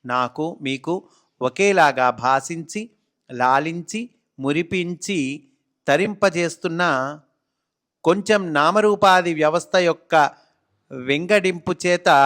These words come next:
ఒక సూర్యుండు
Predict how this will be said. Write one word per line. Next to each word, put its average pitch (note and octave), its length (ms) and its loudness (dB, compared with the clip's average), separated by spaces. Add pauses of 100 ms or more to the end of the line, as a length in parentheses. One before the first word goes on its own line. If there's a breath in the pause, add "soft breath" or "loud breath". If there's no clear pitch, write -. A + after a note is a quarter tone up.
(2250)
ఒక C#3 220 2
సూర్యుండు E3+ 800 -2